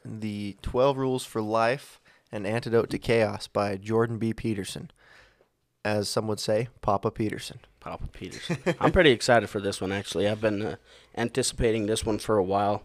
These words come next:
Speaker 2: This is one
Speaker 1: Pretty
Speaker 2: we
Speaker 1: much since inception of this group, right?
Speaker 2: Yeah,
Speaker 1: We were all
Speaker 2: since we
Speaker 1: like,
Speaker 2: started.
Speaker 1: "Okay, what books do we love?" Twelve Rules for Life.
Speaker 2: Yeah, that was probably the
Speaker 1: Thirteen
Speaker 2: first one that
Speaker 1: Principles.
Speaker 2: came to my mind.
Speaker 1: Yeah. Just
Speaker 2: But
Speaker 1: a good, solid basis for life.
Speaker 2: All right, my first question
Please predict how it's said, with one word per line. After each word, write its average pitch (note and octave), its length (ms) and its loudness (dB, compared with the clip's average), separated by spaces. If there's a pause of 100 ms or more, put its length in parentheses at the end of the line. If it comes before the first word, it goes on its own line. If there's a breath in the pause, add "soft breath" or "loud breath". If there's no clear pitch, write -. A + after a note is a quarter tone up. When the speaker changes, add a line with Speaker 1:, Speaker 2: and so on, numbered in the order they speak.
Speaker 2:
This A#2+ 100 -4
is A2+ 80 -6
one A2+ 220 -2
Speaker 1:
Pretty A2+ 140 4
Speaker 2:
we F#3 40 4
Speaker 1:
much A#2+ 160 4
since A#2+ 320 -2
inception A#2 540 0
of A2 100 0
this G#2 160 -2
group, D3+ 380 0
right? A#2 240 6
Speaker 2:
Yeah, A#2+ 220 6
Speaker 1:
We B2 60 10
were A#2+ 100 10
all B2+ 220 12
Speaker 2:
since B2 100 10
we A#2+ 60 8
Speaker 1:
like, A2 120 6
Speaker 2:
started. A2+ 280 4
Speaker 1:
"Okay, G2 120 6
what C3+ 320 4
books D#3 220 0
do D3 100 -4
we C3+ 100 2
love?" A2+ 300 4 (320)
Twelve B2+ 300 8
Rules A#2 200 -4
for - 140 -4
Life. G#2+ 220 0
Speaker 2:
Yeah, A2 260 4
that - 80 -2
was B2 100 0
probably C3+ 200 8
the - 40 -
Speaker 1:
Thirteen C#3+ 140 0
Speaker 2:
first B2+ 260 2
one A2+ 120 0
that - 60 2
Speaker 1:
Principles. G2 180 -6
Speaker 2:
came G#2 60 -2
to G#2 60 -2
my A2+ 160 0
mind. G#2+ 300 -2
Speaker 1:
Yeah. B2+ 180 4 (1200 soft breath)
Just G2+ 300 -2
Speaker 2:
But - 20 -2
Speaker 1:
a G#2+ 220 2 (300)
good, A#2 260 4 (680)
solid G#2 560 -2
basis A#2 400 -2
for - 160 -14
life. E2 460 -6 (720)
Speaker 2:
All G#2+ 80 6
right, G2+ 140 8 (120)
my B2+ 160 4
first D#3 300 4
question C3 440 4